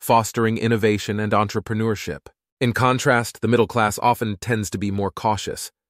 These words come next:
maintaining a safety-first mindset. They might fear failure, leading to a reluctance to take risks. This risk aversion can hinder progress towards wealth creation.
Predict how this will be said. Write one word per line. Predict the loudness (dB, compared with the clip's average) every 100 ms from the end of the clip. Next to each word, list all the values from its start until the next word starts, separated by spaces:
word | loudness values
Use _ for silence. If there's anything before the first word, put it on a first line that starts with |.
| -4
maintaining | 0 2 0 0
a | -2
safety-first | 0 2 2 -2 -6 -4 -4 -4
mindset. | -4 -4 -4 -8 -10 -14 -20 _ _ _
They | 4
might | 4 2
fear | 0 0
failure, | 2 4 4 4 -2 -14 _ _ _ _ -2
leading | 0 2 0
to | 2 2
a |
reluctance | 4 2 0 -2 -8 -8
to | -10
take | -4 -4 -2
risks. | -2 -2 -4 -12 -14 -18 _ _
This | 0 2 2
risk | 0 0 2
aversion | 0 2 2 2 -4
can | -2 -4
hinder | -2 0 0
progress | 0 0 0 0 -2 -6
towards | -2 -2 -2
wealth | -2 -2 -4
creation. | -6 -6 -6 -10 -14